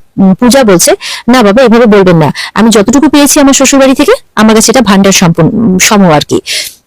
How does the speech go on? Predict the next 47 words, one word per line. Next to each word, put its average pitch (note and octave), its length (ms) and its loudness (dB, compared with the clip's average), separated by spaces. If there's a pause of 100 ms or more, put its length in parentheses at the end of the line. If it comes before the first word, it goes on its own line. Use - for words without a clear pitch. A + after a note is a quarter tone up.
(140)
তখন, B3 320 0
আহ, G#3 300 2 (220)
পূর্ণিমা D4 280 2
বলছে, G3+ 240 0
"কি F4 160 0
টুকুটুকু D4 420 2
করছো? F#3+ 280 -2 (280)
আমি A3+ 200 0
না D4 80 2
হয় D#4+ 160 2
তোমাকে C#4 200 2
গয়না G#3+ 260 2
দিইনি, D#3+ 280 2
কিন্তু A3+ 180 0
আমার B3 180 0
শাশুড়ি A#3 260 0
মা C#4+ 80 2
তো C#4+ 100 -2
দিয়েছেন, G#3 340 2 (140)
আমার A#3 160 0
পিসি - 240 -2
শাশুড়ি C#4 260 0
মা C#4+ 80 2
তো C4+ 100 0
দিয়েছেন, G#3 360 0
তো - 100 -8
ওগুলো A#3 180 2
তো C4+ 80 0
আমারই B3+ 260 2
দেয়া G#3 260 2
হলো, D3+ 120 0
তাই C4+ 160 0
না?" G4+ 120 2 (560)
তখন C#4 180 2
মহারাজের B3 340 2
বাবা F#3+ 180 2
বলছে, A3 200 2
"হ্যাঁ, E4+ 220 2
হ্যাঁ, D#3+ 240 0
তুমিই B3+ 300 2
দিয়েছো, F3 340 2 (340)
তুমিই C4+ 280 2
না G4 140 2
হয় A#3+ 180 2
দিয়েছো F3+ 220 0
তোমার D#3+ 200 2
গয়না, D3 300 0